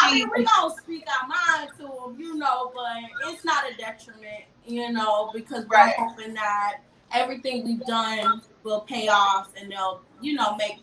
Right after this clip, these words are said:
Speaker 1: good sound decisions.
Speaker 2: And I know it will because our oldest, you know, Deja, she got her first tattoos when she was eighteen, um, eighteen, nineteen, I think it was eighteen.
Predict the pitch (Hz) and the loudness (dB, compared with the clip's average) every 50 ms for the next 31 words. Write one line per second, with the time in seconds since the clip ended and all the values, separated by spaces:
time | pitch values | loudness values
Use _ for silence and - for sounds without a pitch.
0 | _ _ - 240 240 226 208 - - - 214 208 196 190 190 185 185 190 185 - | _ _ -4 -2 -2 -2 -4 -8 -8 -4 -2 0 0 0 -2 -6 -8 -16 -16 -16
1 | 185 170 175 185 180 180 190 196 - - - - - 311 320 - 523 587 - 320 | -16 -16 -14 -12 -14 -14 -14 -14 -20 -20 -20 -6 2 2 4 4 4 4 6 8
2 | 277 262 247 220 220 233 240 233 226 226 226 - - 254 247 233 214 - 233 233 | 8 8 8 6 6 6 6 6 6 4 2 2 4 4 4 4 6 8 8 10
3 | 226 226 233 226 220 220 220 214 220 233 240 226 208 202 202 220 214 226 220 233 | 10 10 8 8 8 6 4 4 4 4 4 4 4 4 4 4 4 4 4 2
4 | 220 - - 254 233 240 220 208 214 226 240 226 240 240 240 - 220 202 196 - | -2 0 0 2 6 8 8 8 8 6 6 6 6 4 2 0 -2 -2 -2 2
5 | - - 196 202 - - 214 202 196 185 190 185 - 233 254 269 254 - - - | 2 2 2 2 0 -4 -6 -6 -6 -8 -8 -10 -8 -8 -6 -8 -8 -10 -8 -6
6 | 196 208 - - 240 208 202 196 196 - - - - - _ _ _ _ _ 220 | -6 -6 -4 -4 -4 -4 -4 -8 -12 -16 -20 -20 -20 -20 _ _ _ _ _ 8
7 | 214 214 208 202 190 180 180 180 175 - - _ _ 240 277 254 262 269 233 220 | 8 8 10 8 4 2 -2 -6 -10 -16 -20 _ _ 2 2 2 4 4 6 6
8 | 214 214 226 - 254 226 214 214 - 285 285 247 208 196 196 202 202 202 - 202 | 6 6 4 2 0 2 2 4 4 2 0 0 -2 -2 0 -2 -2 -2 -4 -10
9 | 190 185 | -10 -12